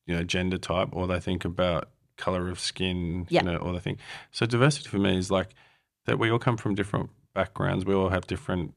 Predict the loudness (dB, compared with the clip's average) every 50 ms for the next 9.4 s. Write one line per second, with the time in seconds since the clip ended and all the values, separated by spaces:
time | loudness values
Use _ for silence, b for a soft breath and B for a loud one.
0 | _ -2 -2 -2 -2 -2 -2 -2 -2 -2 0 0 0 0 2 2 4 4 4 2
1 | 0 -4 -2 0 2 2 2 2 2 0 -2 -4 -6 _ -4 0 0 0 0 0
2 | 0 0 0 0 0 -2 -4 -4 -2 0 0 2 2 2 2 2 2 2 2 2
3 | 2 4 2 2 2 2 0 -2 -2 -2 -2 -2 2 2 2 2 2 0 -2 -2
4 | -2 -2 -4 -2 -2 -2 -2 -2 -4 -6 -6 -6 -4 -4 -4 -4 -2 -2 -2 0
5 | 2 2 4 4 4 4 4 2 -2 -2 0 0 0 0 -2 -2 B B B B
6 | B _ 2 2 4 6 6 6 6 4 4 2 0 0 0 0 0 0 0 -2
7 | 0 0 -2 -2 -2 -2 -4 -4 -2 -2 -2 -2 0 0 0 -2 -4 -6 _ -2
8 | 0 2 2 2 2 2 0 -2 -4 -2 -2 -2 0 0 0 -2 0 -2 -2 -4
9 | -8 -12 _ -2 0 2 2